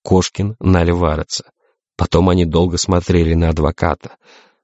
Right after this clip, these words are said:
Адвокат, в свою очередь, смотрел в сторону. Несмотря на бесстрастное выражение лица, чувствовалось, что ему это все уже давно надоело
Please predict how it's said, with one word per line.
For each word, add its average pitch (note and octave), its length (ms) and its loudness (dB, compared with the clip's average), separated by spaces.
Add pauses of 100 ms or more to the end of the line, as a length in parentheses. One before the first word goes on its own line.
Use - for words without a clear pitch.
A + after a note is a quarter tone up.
(180)
Адвокат, E2 500 0
в - 60 -12
свою F2 380 0
очередь, - 320 -6
смотрел D#2 440 -2
в - 80 -8
сторону. - 640 -6 (520)
Несмотря F2 520 2
на E2 100 2
бесстрастное D#2 600 0
выражение D#2 600 2
лица, F2+ 500 0 (320)
чувствовалось, G#2 720 4
что - 220 0
ему G2 240 6
это F#2 160 0
все - 360 -2
уже F#2 380 4
давно E2+ 420 4
надоело D#2+ 760 2